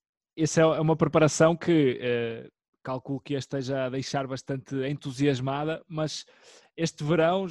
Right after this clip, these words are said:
ou há poucos meses, já fez uma, uma prova de triatlo, foi a primeira vez?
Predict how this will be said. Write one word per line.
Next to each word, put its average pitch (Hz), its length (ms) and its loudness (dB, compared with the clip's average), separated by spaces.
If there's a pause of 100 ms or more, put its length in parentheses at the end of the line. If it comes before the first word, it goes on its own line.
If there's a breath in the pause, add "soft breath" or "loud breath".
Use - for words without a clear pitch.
ou 143 420 0
há 123 280 -4
poucos - 320 -2
meses, 147 240 2
já 160 120 4
fez 165 400 -4
uma, 170 520 -6 (420)
uma 160 160 -2
prova 151 300 4
de 151 80 2
triatlo, 147 420 -2
foi 143 80 -4
a 139 40 -4
primeira 147 280 -6
vez? 139 220 -8